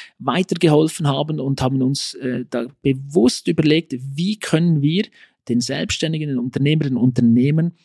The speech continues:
wie können wir denen am besten helfen? Und was wir da aufgebaut haben, ist zuerst einmal ein innovatives E-Learning. In diesem E-Learning findest du die ganzen Videos, du findest dort aber auch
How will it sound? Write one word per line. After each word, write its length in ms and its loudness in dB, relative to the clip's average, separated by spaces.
wie 180 -4
können 200 4
wir 80 6
denen 260 2
am 200 -6
besten 580 -4
helfen? 460 0
Und 140 -8
was 140 -2
wir 140 2
da 120 2
aufgebaut 640 2
haben, 280 0
ist 400 -10
zuerst 300 0
einmal 240 0
ein 240 -2
innovatives 800 0
E-Learning. 520 4
In 100 -8
diesem 260 -4
E-Learning 600 2
findest 400 0
du 40 2
die 140 -6
ganzen 500 -2
Videos, 760 -2
du 80 -14
findest 340 -2
dort 180 0
aber 240 -2
auch 160 -4